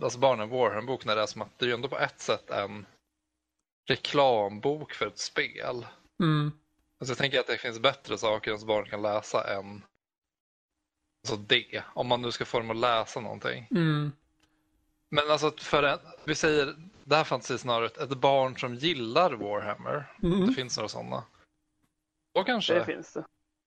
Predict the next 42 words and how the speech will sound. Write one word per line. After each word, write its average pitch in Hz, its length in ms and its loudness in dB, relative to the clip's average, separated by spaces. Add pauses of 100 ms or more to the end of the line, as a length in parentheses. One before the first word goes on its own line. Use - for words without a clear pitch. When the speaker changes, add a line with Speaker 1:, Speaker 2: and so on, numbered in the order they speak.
(600)
Speaker 1:
Men 143 160 -2
då 175 180 2
för, 131 300 -2
kanske 113 280 -6
det 113 80 -4
är 117 40 -10
trevligt. - 600 -8
Jag 151 120 -8
vet 156 100 -6
inte. 127 140 -16 (180)
Speaker 2:
Ja. 196 320 2 (320)
Speaker 1:
Alltså 139 200 2
det 160 40 8
är 151 40 6
ändå 143 160 2
roligt, 185 140 6
Speaker 3:
Alltså, 160 160 2
jag 196 100 8
Speaker 1:
roligt 143 120 4
Speaker 3:
tänk- 214 160 6
Speaker 1:
att 127 60 0
ha. 127 220 0 (1500)
Vadå? 127 300 0 (600)
Speaker 3:
Att 151 120 0
han 156 180 -4
var. 151 160 -8 (280)
Nej, - 120 -14
men 180 140 8
alltså, 185 160 6
jag 196 100 4
tänker 185 220 4
att - 80 -2
det 175 60 -2
här 185 160 8
är 143 160 2
lite 135 200 -10
grann 147 160 2
som 139 220 -2
de 143 120 -4
här 139 120 2
Turtles, 147 880 4 (1040)
eh, 120 760 4